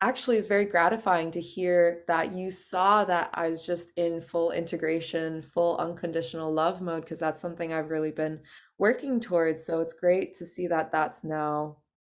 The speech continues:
like, less of a conscious act. <laughs>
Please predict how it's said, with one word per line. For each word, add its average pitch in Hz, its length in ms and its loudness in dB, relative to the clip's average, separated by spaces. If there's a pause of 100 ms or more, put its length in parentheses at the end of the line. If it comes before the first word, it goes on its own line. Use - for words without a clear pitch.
(140)
like, 151 360 -2
less 180 460 2 (120)
of 160 140 0
a 151 60 -2
conscious 160 760 -4 (160)
act. - 600 -8
<laughs> - 680 -2